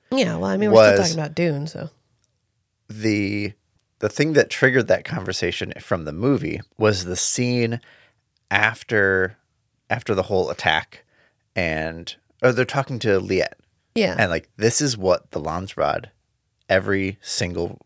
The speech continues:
Speaker 2: house in the Landsraad fears, is the Sardaukar coming and picking them off one by one.
Speaker 1: Yeah.
Speaker 2: Because that will be the end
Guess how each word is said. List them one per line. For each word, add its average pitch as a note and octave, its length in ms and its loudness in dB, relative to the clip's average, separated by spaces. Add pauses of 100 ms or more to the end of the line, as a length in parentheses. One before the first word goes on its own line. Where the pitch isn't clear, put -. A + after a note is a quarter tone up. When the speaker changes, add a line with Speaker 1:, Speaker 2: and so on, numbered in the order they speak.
(100)
Speaker 2:
house - 500 0
in G2 200 -8
the E2 80 -4
Landsraad E2 520 -4
fears, D#2 580 -4 (720)
is E2+ 420 0 (600)
the G#2 80 -2
Sardaukar G2 800 2
coming F#2 360 -4
and D#2 140 -10
picking - 320 -10
them A2 140 -4
off D#2+ 320 -4
one F2 280 -6
by F#2 160 -4
one. A2 460 -2
Speaker 1:
Yeah. E3+ 280 -4 (800)
Speaker 2:
Because F#2+ 380 0
that F#2+ 300 2
will A2 120 -4
be F#2+ 180 -2
the F2 240 -10
end G#2 360 -2